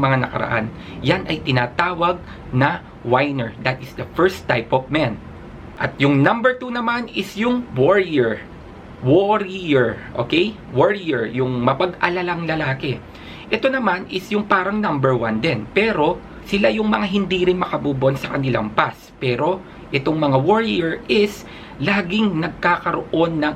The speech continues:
anxious feeling na paano na kaya yung future niya, paano kaya kung maulit ito. Ito yung mga taong hindi makapag-move on sa past at dinadala at in-, hindi pa nakakapagsimula ng bagong relationship or bagong chapter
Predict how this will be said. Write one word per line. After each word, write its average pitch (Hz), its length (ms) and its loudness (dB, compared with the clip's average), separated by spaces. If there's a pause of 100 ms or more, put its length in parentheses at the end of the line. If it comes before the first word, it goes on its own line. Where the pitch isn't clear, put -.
anxious 196 640 -2
feeling 156 480 0 (400)
na 160 320 2 (240)
paano 262 320 2
na 208 160 -2
kaya 175 240 2
yung 151 320 -2
future 139 400 2
niya, 180 400 0
paano 196 240 0
kaya 180 320 0
kung 147 160 -2
maulit 131 480 0
ito. 156 400 0 (240)
Ito 233 240 0
yung 240 160 2
mga 220 240 0
taong 185 400 2
hindi 190 320 0
makapag-move 196 720 0
on 156 160 2
sa 143 160 -6
past 190 480 0 (240)
at 202 160 -2
dinadala 214 720 -2
at 185 160 -8
in-, 202 160 -4
hindi 202 320 -2
pa 226 160 0
nakakapagsimula 170 880 -4
ng 139 160 0
bagong 143 320 0
relationship 151 720 -2 (320)
or 180 80 6
bagong 175 400 -4
chapter 160 560 -2